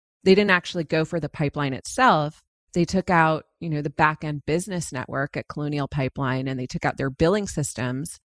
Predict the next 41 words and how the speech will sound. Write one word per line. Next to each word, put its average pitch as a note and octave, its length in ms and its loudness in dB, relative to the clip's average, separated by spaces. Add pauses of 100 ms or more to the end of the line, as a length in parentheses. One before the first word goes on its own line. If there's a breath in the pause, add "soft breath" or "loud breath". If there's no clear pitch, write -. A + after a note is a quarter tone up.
which D3 240 -2
forced E3+ 520 -2
Colonial D3+ 440 -2
Pipeline C#3+ 540 0
to D3+ 100 -4
then C3+ 180 -4
shut - 320 0
down C#3+ 180 -2
the B2+ 80 -6
pipeline C#3 460 0
because C3 340 -2
with C#3+ 120 -8
their C3+ 120 -4
billing C#3 340 0
systems C3+ 440 -6
frozen, C3+ 420 -4
they A2+ 100 -8
couldn't - 240 -6
charge A#2+ 440 -4 (520)
customers D3 540 0
downstream. C#3 960 -4 (500)
But G#3 140 0
the G#3 80 2
downstream G#3 640 2
effect D3+ 420 0
was C#3 180 -6
the C#3 120 -6
same C#3 520 -4 (120)
as D3 180 0
if C3+ 240 -2
Russia C#3+ 320 0
proper C3 580 0
came C3 260 -2
and A#2+ 120 -4
held A#2+ 240 -2
up A#2 200 -4
one B2 140 -4
of A2+ 120 -8
our A2 100 0
major A2+ 340 -6
pipelines. - 720 -8